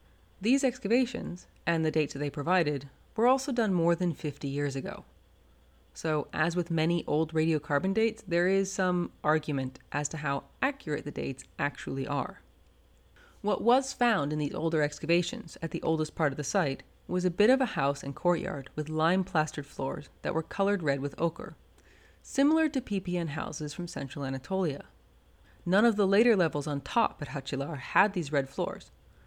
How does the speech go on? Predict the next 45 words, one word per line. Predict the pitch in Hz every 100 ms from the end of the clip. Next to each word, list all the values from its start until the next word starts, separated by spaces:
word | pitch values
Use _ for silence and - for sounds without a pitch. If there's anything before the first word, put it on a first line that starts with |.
| - - -
so | 190 185 175
it | 185 -
got | 262
a | 294
bit | 208 247 -
complicated | 226 233 151 160 143 135
a | -
few | 170
years | 160 160 -
ago | 226 233 240
when | 180
more | 165 165
recent | 151 185 196 185
excavations | 156 - 151 143 139 135
at |
the | -
site | - 208 151 - -
found | - 185
another | 180 175 180 185 147 135 175 -
red | 147 156 135 147 - _
lime | 143 147 151
plastered | - 131 - 143
house | 196 202 -
floor. | - - 147 - - - - - - -
This | 320 -
time, | 190 170
though, | 156 147
with | 151 202 220
six | - 311 -
potsherds | - 160 - 151 147 -
pressed | - 170 - -
directly | 165 151 151 - 147 -
into | 139 131
the | -
floor | - 151
plaster. | 143 - - - 156 - _ _ - - - - - - -
Unfortunately, | 170 320 - 220 180 170 - -
we | 156
don't | 147 170 175 -
have | 147 135
radiocarbon | 143 135 151 143 139
dates | 131 135
for | - -
this | - -
yet. | - - -